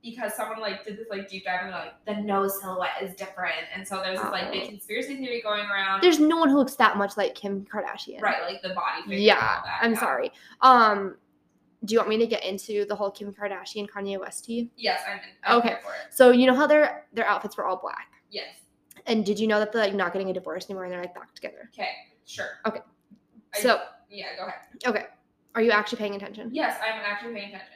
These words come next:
Speaker 2: 'Cause you need to actually be, like, hearing this.
Speaker 1: Yes, I'm
Speaker 2: Um,
Speaker 1: listening.
Speaker 2: okay, so their Instagram accounts are black circles. Like, it's just black circle.
Speaker 1: What do we think?
Speaker 2: And they're f-, only following people on Instagram with black circles.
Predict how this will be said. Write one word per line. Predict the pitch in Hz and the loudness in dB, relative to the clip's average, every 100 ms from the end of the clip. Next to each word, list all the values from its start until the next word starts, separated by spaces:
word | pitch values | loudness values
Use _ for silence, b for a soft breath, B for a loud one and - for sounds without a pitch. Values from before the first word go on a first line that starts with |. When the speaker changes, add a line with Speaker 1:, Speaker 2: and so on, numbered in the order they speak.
| - | -8
Speaker 2:
'Cause | 202 | -4
you | 208 | -4
need | 190 196 | -6 -8
to | - - | -14 -16
actually | 214 - 208 | -14 -10 -8
be, | 196 | -8
like, | - - | -8 -12
hearing | - - | -14 -14
this. | - - | -14 -10
Speaker 1:
Yes, | 202 - 202 | -10 -8 -10
I'm | 196 196 | -2 8
Speaker 2:
Um, | 262 233 | 8 8
Speaker 1:
listening. | 240 - | 2 2
Speaker 2:
okay, | 233 196 | 4 4
so | 190 233 | 4 2
their | 214 220 226 269 | 4 2 2 2
Instagram | 220 220 - 240 240 240 254 - - | 0 -2 0 0 0 0 -2 -6 -8
accounts | 226 - 202 214 214 | -8 -4 -4 -2 -2
are | |
black | 226 196 190 - | -4 0 -2 -2
circles. | - - 202 170 - - - _ - | -6 -6 -6 -10 -10 -18 -20 _ -2
Like, | 208 190 | 0 2
it's | 214 | -2
just | 208 - | -2 -2
black | - 196 196 | 4 4 2
circle. | - - - - - _ _ _ _ 214 | -4 -6 -8 -12 -12 _ _ _ _ -20
Speaker 1:
What | 214 | -18
do | 220 | -16
we | 190 | -16
think? | - 190 - | -16 -12 2
Speaker 2:
And | 220 214 | 4 6
they're | 208 208 | 8 6
f-, | 208 - | 4 0
only | 220 226 233 | 4 8 8
following | 233 - 202 202 220 208 | 8 6 8 8 6 4
people | 214 202 | 0 0
on | 190 | 0
Instagram | 190 196 - 196 175 170 185 | 0 -2 -4 -4 -2 -2 2
with | 185 185 | 0 0
black | - 175 - | -4 -4 -6
circles. | - - - - - - | -8 -6 -6 -4 -6 -6